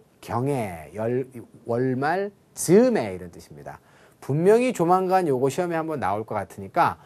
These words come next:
토익에서 몇 차례 다뤘었거든요. 여러분들, 그래서, 아, 첫 번째 뜻만 알지 마시고 두 번째 뜻도 기억을 해두시라고 강조드리고 싶고, 비사이드는 이미 했죠. 위치 전치사입니다.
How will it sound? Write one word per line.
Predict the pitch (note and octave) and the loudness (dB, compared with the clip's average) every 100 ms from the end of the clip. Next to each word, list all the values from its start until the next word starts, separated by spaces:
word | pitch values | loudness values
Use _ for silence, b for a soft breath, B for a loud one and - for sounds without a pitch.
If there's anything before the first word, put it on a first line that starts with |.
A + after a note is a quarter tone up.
| b _ | b _
토익에서 | F#3+ F3+ C3 | -2 -2 0
몇 | A#2 | -2
차례 | - F#3 D#3 | -2 -2 -2
다뤘었거든요. | F#2+ F#2 F#2 - E2+ G2 G3 B3+ - - | -6 -8 -14 -16 -14 -8 -6 -6 -12 -16
여러분들, | G2 F#2+ G2+ B2 b b | -14 -10 -8 -10 b b
그래서, | - G#2+ A#2 G2+ - | -10 -8 -6 -8 -10
아, | G#2 G2+ | -8 -6
첫 | - G3+ | -4 -2
번째 | - G#3+ F#3+ | 0 0 -2
뜻만 | E3 D#3 | -4 -6
알지 | G#2+ F#2+ G2+ | -6 -8 -10
마시고 | D#2 - - A#2 | -12 -12 -10 -8
두 | C#3+ | -6
번째 | F#3 F#3 E3+ | -6 -6 -10
뜻도 | B2+ A2+ | -12 -14
기억을 | - G2+ F#2+ | -10 -10 -8
해두시라고 | B2+ E3+ D#3+ - - C3+ F#3 G#3+ | -6 -6 -6 -8 -8 -4 -4 -4
강조드리고 | G3+ G3 F#3+ E3+ F3 | -8 -12 -12 -14 -16
싶고, | - - - | -16 -10 -2
비사이드는 | G3+ - B3+ B3+ B3 | 0 4 6 4 2
이미 | F#3+ | 2
했죠. | G3 - - G#2+ F2 | 0 -2 -6 -8 -8
위치 | C#3+ - | -8 -6
전치사입니다. | D3 A2+ - F2+ D#2+ C#3+ A3+ | -6 -8 -10 -14 -8 -2 -2